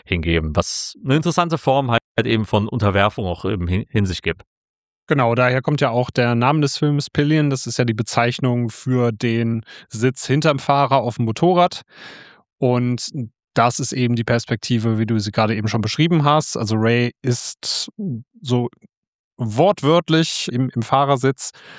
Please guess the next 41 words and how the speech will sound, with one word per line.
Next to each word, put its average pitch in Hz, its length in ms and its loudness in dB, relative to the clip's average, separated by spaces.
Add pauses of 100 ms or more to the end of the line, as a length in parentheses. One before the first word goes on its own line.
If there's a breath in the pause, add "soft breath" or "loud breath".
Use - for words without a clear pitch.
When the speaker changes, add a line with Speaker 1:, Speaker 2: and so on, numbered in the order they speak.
(340 loud breath)
Speaker 2:
Er 120 360 2
bestimmt 113 360 -2
das 107 120 -4
Tempo, 160 560 2
er 123 120 0
bestimmt 113 480 -2
die 104 100 2
Richtung, 156 560 0
in 135 140 0
die 131 240 2
diese 123 220 -2
Beziehung 123 420 0
läuft, 117 480 2
wie 107 120 2
eben 110 200 0
auch 113 140 0
bestimmt, 113 340 0
in 101 80 -4
welche 104 180 -2
Richtung 113 240 -2
das 104 140 -6
Motorrad 139 320 0
fährt, 127 200 0
mit 120 120 0
welcher 117 200 2
Geschwindigkeit. 110 760 0 (520 loud breath)
Gleichzeitig 139 960 2 (540)
hast - 440 -2
du 131 140 2
dann 127 200 0
aber 117 560 2
als 107 380 -6
Colin 165 680 2
oder 120 200 0
musst 131 360 -2
du 123 120 2
als - 220 -2
Colin 123 360 0
eben 117 240 -2
auch 113 200 -2
dieses 107 480 -2